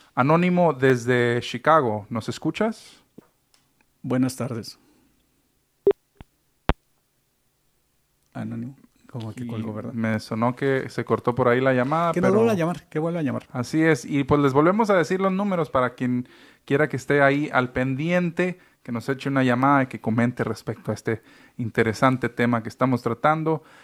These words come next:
Speaker 1: Los números son el uno ocho seis seis, tres nueve ocho, seis tres siete siete, uno ocho seis seis, tres nueve ocho, seis tres siete siete. Es para el interior de los Estados Unidos, completamente gratis.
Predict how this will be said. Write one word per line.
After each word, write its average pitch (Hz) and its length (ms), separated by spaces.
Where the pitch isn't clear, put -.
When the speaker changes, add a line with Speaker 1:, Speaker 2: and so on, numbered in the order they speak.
Speaker 1:
Los 147 220
números 180 320
son 185 240
el 156 220
uno 202 460
ocho 156 380
seis 151 340
seis, 139 540
tres 156 400
nueve 139 380
ocho, 143 460
seis 139 400
tres 135 400
siete 139 400
siete, 165 520
uno 202 460
ocho 131 400
seis 170 400
seis, 127 600
tres 143 380
nueve 135 380
ocho, 127 460
seis 123 360
tres 123 300
siete 117 320
siete. 151 460
Es 123 100
para 117 180
el 113 60
interior 123 400
de 117 100
los 113 120
Estados 120 420
Unidos, 156 320
completamente 139 640
gratis. 185 520